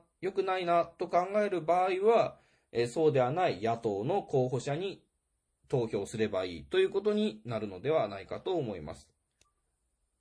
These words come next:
ただ、この業績投票に関しても、そもそも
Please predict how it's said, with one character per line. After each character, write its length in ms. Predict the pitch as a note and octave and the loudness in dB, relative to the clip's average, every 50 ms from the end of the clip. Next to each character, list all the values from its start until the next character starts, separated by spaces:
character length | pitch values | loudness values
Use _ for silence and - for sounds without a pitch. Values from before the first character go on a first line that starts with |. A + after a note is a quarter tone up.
| _ _ _ | _ _ _
た 160 | - C4 B3+ | 0 2 4
だ、 380 | G#3+ G#3 F3+ D3 A2 - - - _ _ - | 6 6 6 6 4 2 -2 -10 _ _ -4
こ 140 | - F#3 G3 | -2 2 4
の 220 | G#3+ A3 F3 D3 | 4 4 4 4
業 220 | C3 C#3 E3 G3 G#3+ | 4 4 6 6 4
績 380 | A3 - B3 A#3 A#3 A3+ - | 4 2 -4 -6 -6 -8 -6
投 220 | - D4 C#4+ C4+ - | -6 -6 -4 -6 -4
票 240 | - G3 E3+ D3 | -2 0 0 0
に 180 | B2 A2 G2+ - | 0 -2 -4 -6
関 280 | - E3 E3+ F3 F3 E3 | -4 -2 -2 -2 -4 -6
し 100 | - - | -10 -10
て 160 | - F#2 F2+ | -12 -10 -6
も、 400 | G#2 B2 C3 A#2 G2+ D#2 C#2+ - _ _ _ _ _ _ _ _ _ _ _ _ _ _ _ | -2 -2 0 0 -2 -4 -8 -14 _ _ _ _ _ _ _ _ _ _ _ _ _ _ _
そ 160 | - C4+ C#4+ | -2 -2 0
も 140 | C#4+ B3 A3+ | 2 0 0
そ 120 | - D#3 | 0 -2
も 400 | C3+ C3 C3 A2+ F#2 - - | 0 0 0 0 -2 -6 -10